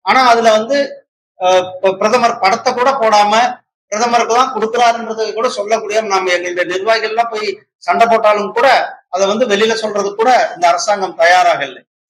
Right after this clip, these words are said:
மத்திய அரசாங்கம் ராசிபுரம், அஹ், தலைமை மருத்துவமனைக்கு கிட்டத்தட்ட முப்பது கோடி ரூபாய் நிதி கொடுத்திருக்கோம். ஆனா இங்க இருக்கிறவங்க அது ஏதோ அவங்க செய்த, செஞ்சதா, அஹ், வேலை செய்தது. இன்னும் நான் வர்றதுக்கு முன்னாடி சொன்னாங்க,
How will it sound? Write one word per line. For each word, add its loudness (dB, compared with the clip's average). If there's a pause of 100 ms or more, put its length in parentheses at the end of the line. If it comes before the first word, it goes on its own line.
(120)
மத்திய -4
அரசாங்கம் 0
ராசிபுரம், 0 (120)
அஹ், -2
தலைமை 2
மருத்துவமனைக்கு -2
கிட்டத்தட்ட -4 (160)
முப்பது 0
கோடி 0
ரூபாய் 0
நிதி -2
கொடுத்திருக்கோம். -8 (200)
ஆனா 2
இங்க 2
இருக்கிறவங்க 0 (340)
அது 0
ஏதோ 4
அவங்க 0
செய்த, -2
செஞ்சதா, 2 (320)
அஹ், 2
வேலை 2
செய்தது. -8
இன்னும் -6
நான் 2
வர்றதுக்கு -2
முன்னாடி 2
சொன்னாங்க, -2